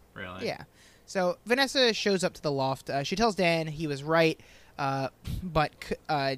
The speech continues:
Speaker 2: consulting someone else doesn't come easy to her. And Dan tells her he totally supports her going, but Vanessa says she's not gonna take it because she doesn't want to lose Dan.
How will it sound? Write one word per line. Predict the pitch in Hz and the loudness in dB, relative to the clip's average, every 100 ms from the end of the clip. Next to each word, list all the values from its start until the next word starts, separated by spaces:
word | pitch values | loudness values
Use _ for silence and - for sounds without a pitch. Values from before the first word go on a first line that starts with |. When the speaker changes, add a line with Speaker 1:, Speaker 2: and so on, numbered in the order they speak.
| - | -6
Speaker 2:
consulting | 180 165 180 175 | -6 -2 -2 -2
someone | 160 147 | -4 -4
else | 135 135 | -6 -8
doesn't | 135 127 | -10 -10
come | 131 | -8
easy | - 240 208 | 0 0 0
to | 202 196 | 0 2
her. | 185 185 - - - - | 4 2 -2 -20 -16 -8
And | 147 151 | -4 2
Dan | 226 | 2
tells | 240 247 | 2 0
her | 233 | 0
he | 185 | 0
totally | - 254 311 | 0 -2 -2
supports | 269 240 196 190 | -4 -4 -4 -2
her | 190 | -2
going, | 151 135 135 139 - - - | 0 0 -2 -6 -16 -10 -4
but | 147 | -2
Vanessa | 175 208 220 | 0 -2 0
says | 202 | -2
she's | 160 160 | -2 -2
not | 165 196 | -2 -2
gonna | 220 208 | -2 -4
take | 165 143 147 | -2 -2 -2
it | - | -4
because | 147 139 | -6 -8
she | 143 | -6
doesn't | 139 151 143 | -4 -4 -4
want | 151 151 | -6 -6
to | 151 | -6
lose | 131 131 131 - | -6 -6 -10 -12
Dan. | 135 135 127 127 | -8 -6 -6 -10